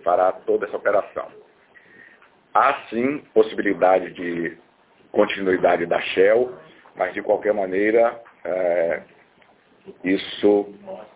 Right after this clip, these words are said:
prevê pelo joa um bid. É, então, ao final do S P A, ou um pouco antes, nós podemos, dependendo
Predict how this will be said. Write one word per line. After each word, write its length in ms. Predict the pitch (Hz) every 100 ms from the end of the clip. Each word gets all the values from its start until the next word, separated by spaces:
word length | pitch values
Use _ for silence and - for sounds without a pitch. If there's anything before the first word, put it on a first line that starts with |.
| _
prevê 640 | - 147 104 87 101 101 95 -
pelo 260 | 101 101 85
joa 500 | 90 113 104 85 - _ _ _ _
um 100 | 113
bid. 480 | 95 95 92 - 64 _ _ _ _ _ _ _ _ _ _ _ - - - _ _
É, 400 | 78 76 73 62 - _
então, 560 | - - 104 110 117 117 - - -
ao 220 | 101 -
final 440 | 101 95 90 87
do 160 | 85 90
S 140 | 87 -
P 140 | 107
A, 320 | 101 104 117 -
ou 160 | 95
um 80 | 92
pouco 420 | - 95 - 113
antes, 320 | 104 113 - 127 - - - -
nós 160 | 104 -
podemos, 680 | - 87 98 104 110 117 123 - -
dependendo 920 | 90 98 101 85 87 87 85 85 -